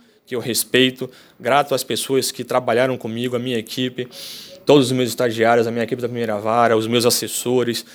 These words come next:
todos aqueles que passaram já não trabalham mais comigo hoje, a imprensa que sempre cobriu e pôde demonstrar realmente a lisura do nosso trabalho, a,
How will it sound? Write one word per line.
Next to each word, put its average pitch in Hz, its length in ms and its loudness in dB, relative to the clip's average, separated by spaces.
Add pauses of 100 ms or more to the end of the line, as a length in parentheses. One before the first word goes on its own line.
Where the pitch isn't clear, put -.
(140)
todos 139 220 0
aqueles 123 280 0
que - 100 -12
passaram 143 560 4
já 127 120 2
não 127 120 0
trabalham 117 360 -2
mais 113 180 -6
comigo 113 380 -12 (140)
hoje, 120 300 -4 (360)
a 123 100 2
imprensa 131 440 2
que 127 100 -8
sempre 135 320 -4
cobriu 123 580 -6 (360)
e 120 280 0 (140)
pôde 139 300 6
demonstrar 127 640 2
realmente 123 340 -4
a 131 40 0
lisura 131 420 2
do 127 80 2
nosso 123 240 -4
trabalho, 110 640 -2 (400)
a, 107 680 2